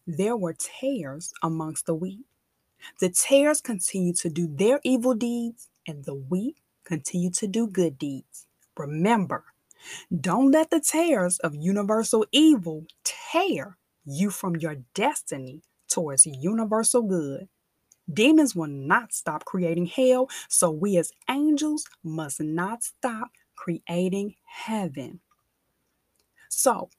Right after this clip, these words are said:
while I established some things in Mississippi that I believe will be successful, I would like to be able to tell you that everything went well in Mississippi, but it did not. The evil continued.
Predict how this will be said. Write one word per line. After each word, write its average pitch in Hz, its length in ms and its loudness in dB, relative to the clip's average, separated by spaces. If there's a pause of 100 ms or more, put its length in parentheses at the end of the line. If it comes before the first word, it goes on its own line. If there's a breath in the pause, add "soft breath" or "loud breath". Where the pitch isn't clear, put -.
(140)
while 185 400 2
I 302 180 4
established 226 460 -4
some 269 100 -4
things 190 280 -4
in 180 180 0
Mississippi 190 580 -4
that 160 200 -2
I 262 140 -4
believe 175 360 -2
will 165 100 -2
be 160 140 -4
successful, 160 1040 -6 (640)
I 320 120 -2
would 190 200 0
like 170 640 0
to 202 120 -4
be 170 160 -4
able 165 220 -6
to - 160 -14
tell 302 520 -4
you 165 480 -4 (360)
that 185 240 0 (120)
everything 262 640 0
went 196 240 -2
well 156 420 -4 (140)
in 156 160 -6
Mississippi, 160 800 -6 (480)
but 285 180 4
it 320 180 2
did 302 140 6
not. - 540 4 (480)
The 160 140 -4 (140)
evil 180 500 -2 (200)
continued. 175 720 -4